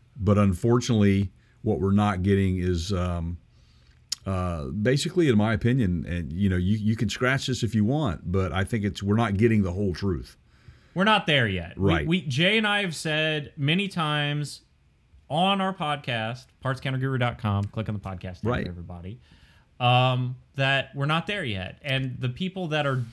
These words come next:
Speaker 2: doing things like putting tangerines in the steering wheel are
Speaker 1: Mm-hmm.
Speaker 2: really taking unnecessary risks.
Speaker 1: Right.
Speaker 2: Now, William Daniels,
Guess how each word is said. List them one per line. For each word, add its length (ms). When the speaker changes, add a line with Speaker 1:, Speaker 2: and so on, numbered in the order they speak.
Speaker 2:
doing 320
things 240
like 180
putting 220
tangerines 600
in 100
the 80
steering 440
wheel 420
are 60
Speaker 1:
Mm-hmm. 80
Speaker 2:
really 240
taking 400
unnecessary 760
risks. 540
Speaker 1:
Right. 340
Speaker 2:
Now, 520
William 360
Daniels, 680